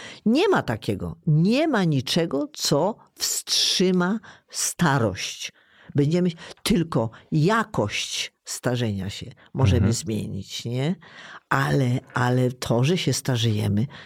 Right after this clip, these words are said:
Speaker 1: to, to ząb czasu gryzie nas wszystkich jednakowo. I tego się nie da ukryć. I, e,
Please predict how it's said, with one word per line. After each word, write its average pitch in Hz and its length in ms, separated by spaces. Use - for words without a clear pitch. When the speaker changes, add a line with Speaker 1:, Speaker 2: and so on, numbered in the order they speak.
Speaker 1:
to, 127 120
to 107 120
ząb 151 400
czasu 220 360
gryzie 190 400
nas 170 260
wszystkich - 680
jednakowo. 147 840
I - 100
tego 160 260
się 147 160
nie 147 120
da 139 120
ukryć. - 420
I, 151 460
e, 160 40